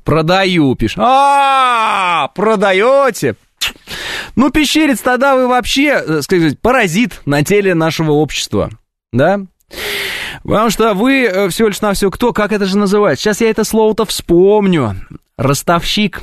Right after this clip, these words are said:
Нет. Какое же это мерзкое должно быть слово? Забыл, забыл. Ну, в Советском Союзе его любили. Вал заказов. Барыга? Нет. Спекулянт! Спекулянт!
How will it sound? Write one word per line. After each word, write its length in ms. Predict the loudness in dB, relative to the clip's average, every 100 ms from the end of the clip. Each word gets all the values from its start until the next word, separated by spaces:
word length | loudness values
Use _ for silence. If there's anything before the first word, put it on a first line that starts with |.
| -6
Нет. 880 | 0 4 4 4 4 0 -4 -16 -20 _ _ _ _ -14 -10 -10 -8 -8 -8 -10 -12 -16 _
Какое 460 | -2 0 0 2
же 140 | 2 0
это 200 | 0 2
мерзкое 460 | 2 0 -2 -2
должно 340 | 0 0 0 0
быть 180 | 0 -2
слово? 420 | -2 0 2 0
Забыл, 580 | 0 -2 0 -2 -2 -6 -12 -8
забыл. 580 | -2 0 0 0 -2 -4 -16 _
Ну, 80 | -2
в 40 |
Советском 340 | 0 0 -2 -2
Союзе 380 | 0 0 0
его 120 | 0 2
любили. 540 | 2 0 0 -2 -8 _ _
Вал 500 | -2 2 2 2 -2
заказов. 600 | -2 -2 0 0 0 -4 -6
Барыга? 720 | -2 0 2 2 2 0 -2
Нет. 680 | 0 0 0 0 -2 -2 -4
Спекулянт! 800 | -6 -4 0 2 2 2 -2 -4 -10
Спекулянт! 1500 | -12 -10 -2 0 0 2 2 2 2 0 0 0 0 -4